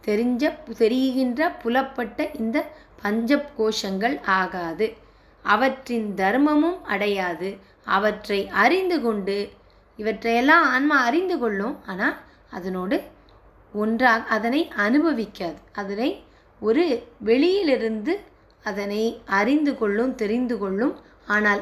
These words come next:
அனுபவிக்காத சாட்சியா தான் இருக்கும். ஒரு சாட்சியாக அந்த ஆன்மா இருக்கும் பொழுது அது அதை அனுபவிக்காது, ஆனால் அறிந்து கொள்ளும்.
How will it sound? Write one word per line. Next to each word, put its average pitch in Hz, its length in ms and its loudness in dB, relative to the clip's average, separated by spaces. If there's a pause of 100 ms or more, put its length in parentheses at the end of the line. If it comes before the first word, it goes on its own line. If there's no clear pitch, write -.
(120)
அனுபவிக்காத 285 1000 2 (220)
சாட்சியா 202 640 -2
தான் 202 160 -6
இருக்கும். - 180 -14 (440)
ஒரு 196 140 -2
சாட்சியாக 269 800 4
அந்த 240 200 0
ஆன்மா 226 280 -2
இருக்கும் 196 280 -8
பொழுது 190 240 -8
அது 226 200 -2 (400)
அதை 202 220 -2
அனுபவிக்காது, 254 880 2 (360)
ஆனால் 220 460 -2
அறிந்து 185 440 -2
கொள்ளும். 170 360 -14